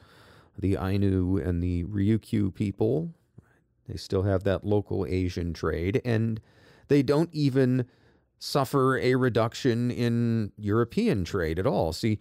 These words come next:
prior to banning Portuguese trade, Tokugawa Iemitsu has already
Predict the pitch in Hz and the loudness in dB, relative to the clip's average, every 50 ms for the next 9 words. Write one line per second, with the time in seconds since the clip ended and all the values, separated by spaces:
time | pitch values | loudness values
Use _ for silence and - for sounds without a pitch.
0 | _ _ _ - - 131 135 147 151 151 139 139 135 - - 139 131 110 101 110 | _ _ _ -8 -4 -2 0 2 2 4 4 2 0 0 2 2 2 4 2 0
1 | 120 156 160 135 120 110 107 101 101 117 107 101 - - 113 - 98 101 104 95 | 0 0 0 0 0 0 -2 0 0 0 0 0 0 -2 -4 -2 0 0 0 -2
2 | - - - 104 90 95 107 123 113 - - 143 151 - 143 143 131 123 120 123 | -6 -2 0 2 2 4 2 2 0 0 0 0 2 2 0 0 2 2 2 4
3 | 123 127 110 120 127 123 127 151 190 - - - 135 120 117 113 113 113 - - | 4 4 4 4 2 2 2 0 -4 -6 -2 0 2 2 4 4 2 0 0 -4
4 | - 185 185 165 156 147 143 135 131 | -4 0 2 2 2 2 0 -2 -4